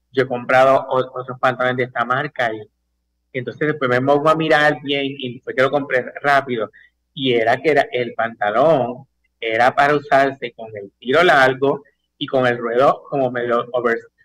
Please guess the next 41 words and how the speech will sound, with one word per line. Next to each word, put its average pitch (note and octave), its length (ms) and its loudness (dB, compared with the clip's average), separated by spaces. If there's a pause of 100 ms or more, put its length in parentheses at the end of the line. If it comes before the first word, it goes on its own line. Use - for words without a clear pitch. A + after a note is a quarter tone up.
(140)
así C3+ 220 -10
que, C3+ 280 -2
que A#2+ 240 -10
sobresalía. A2 760 -4 (400)
Y B2 80 -10
entonces, A#2 420 -8 (480)
así C#3+ 120 -8
que C3 180 4
era C#3+ 160 6
el, E3 100 0 (100)
el C#3+ 240 -2
tiro F3 240 4
estaba D3 420 4
hecho D3+ 500 -4 (380)
más, C3+ 460 -2
más, C3+ 640 2 (320)
más C#3+ 220 0
largo D#3 440 2
de C3 80 -2
lo B2 120 -4
que B2 100 -10
se B2 120 -20
supone. A#2+ 680 -6 (360)
Así C3+ 100 -14
que, C3+ 160 2
eh, C3 280 -2
el, B2 380 0
la, B2 200 2 (160)
la B2+ 100 0
etiqueta B2+ 420 -4
lo D3+ 140 0
decía, A#2+ 420 -4 (100)
yo G#2 120 -12
no, A#2 240 -14 (380)
no A#2 260 -10
me B2 140 -2
percaté C3+ 460 0
de C#3 160 -2
eso. C#3 220 -8
Y, A#2 220 -8
y, - 120 -20